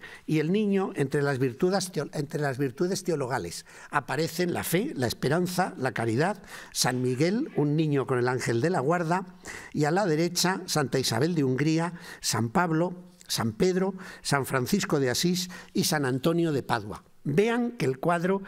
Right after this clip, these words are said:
es de una enorme riqueza, de una gran suntuosidad. Es un cuadro eminentemente lujoso. Observen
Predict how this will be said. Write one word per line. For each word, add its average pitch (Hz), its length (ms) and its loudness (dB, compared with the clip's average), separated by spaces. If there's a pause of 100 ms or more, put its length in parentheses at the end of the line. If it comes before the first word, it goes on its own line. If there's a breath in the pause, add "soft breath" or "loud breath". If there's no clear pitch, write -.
(300 loud breath)
es 156 200 2
de 156 120 2
una 165 160 2
enorme 143 340 0
riqueza, 127 540 -2 (340 soft breath)
de 151 160 -4
una 147 160 0
gran 165 240 0
suntuosidad. 147 1000 0
Es 190 200 -2
un 190 140 0
cuadro 190 380 0 (240 loud breath)
eminentemente 160 1040 0
lujoso. 160 600 0 (320 loud breath)
Observen 165 680 0